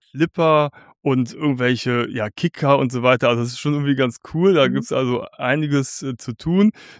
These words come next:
Speaker 1: Das ist es einmal. Und du hast die Küche erwähnt, aber auch hast du schon die Waschmaschinen erwähnt? Da gibt's
Speaker 2: Nee.
Speaker 1: ja so einen riesigen Waschraum.
Speaker 2: Nee.
Speaker 1: Das heißt also, man kann auch, wenn man will,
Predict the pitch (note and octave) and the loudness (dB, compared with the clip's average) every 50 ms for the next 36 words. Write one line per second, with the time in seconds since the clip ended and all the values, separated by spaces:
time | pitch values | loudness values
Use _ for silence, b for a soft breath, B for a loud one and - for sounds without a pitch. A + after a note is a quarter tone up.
0 | B - A#2+ C3 D#3 - - G3 F#3 F#3 F3 - D#3+ D#3+ F3 F#3 F#3 F#3 F#3+ F3+ | B -2 -2 -2 0 -2 -4 -6 -6 -6 -4 0 2 2 2 4 4 2 2 2
1 | B B A#2 B - E3+ G3+ A#3+ A#3 b b b b b b _ G3 C#3 C#3+ C3+ | B B -8 B 2 4 4 4 2 b b b b b b _ -2 -2 -2 -2
2 | - C3+ - - D#3+ F3+ - - G3+ F3 D#3+ F3 F#3+ F3+ D3 C#3 C3 C3+ A#2 C#3 | -2 -6 -4 -2 -2 0 2 2 2 2 2 2 0 0 0 0 -2 0 0 -2
3 | D#3+ - - D3+ - - C3+ C3 A#2 A2+ A#2+ C#3+ - - G3 F3+ - - G#3+ G#3+ | -4 -4 -6 -8 -8 -6 -6 -4 0 0 0 0 0 -2 -4 -4 -2 -2 -2 -2
4 | G#3 F#3+ F#3+ G3 F3 C#3 C3 A#3 A3 F#3 C3+ C#3 C3+ B2 C3+ F3 F#3+ F3+ D#3+ C3+ | 0 0 0 0 0 0 2 4 2 4 2 2 0 0 -2 -4 -4 -2 -4 -4
5 | B2+ A#2+ C3+ E3 F#3+ - - G#3 - - - - D3 D#3+ D3+ - C#3+ B2+ B2 B2+ | -2 0 0 0 0 0 0 0 0 0 0 0 0 0 0 -2 -4 -2 -2 -2
6 | A#2 - - D#3+ F3 D#3+ C#3 B2 C3+ C3+ C3+ B2 A#2+ A2+ B2 C#3+ D#3 F3 | -2 -2 -4 -4 -2 -2 -4 -4 -4 -4 -2 -2 -2 -2 0 2 2 2